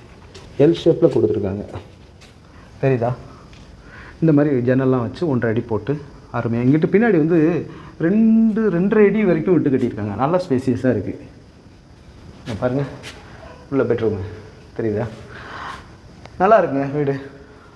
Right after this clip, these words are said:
அப்படியே வாங்க உள்ள போயிருவோம். சைடுலையும் இடம் போட்டிருக்காங்க. சந்து, சந்துக்குள்ள தான் போய் வந்துகிட்டு இருக்கேன்.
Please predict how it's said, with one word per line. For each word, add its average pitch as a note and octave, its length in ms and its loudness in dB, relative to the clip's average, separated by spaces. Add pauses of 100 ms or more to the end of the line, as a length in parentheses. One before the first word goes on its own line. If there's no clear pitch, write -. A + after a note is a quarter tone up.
(160)
அப்படியே B2+ 520 2 (160)
வாங்க C3 220 0
உள்ள B2 260 -2
போயிருவோம். A2+ 340 -2 (1700)
சைடுலையும் C3+ 380 2
இடம் B2+ 260 0
போட்டிருக்காங்க. A2+ 640 -2 (840)
சந்து, B2+ 340 0 (300)
சந்துக்குள்ள A#2 300 -2
தான் B2+ 120 -2
போய் A#2+ 140 0
வந்துகிட்டு G#2+ 200 2
இருக்கேன். B2+ 480 -4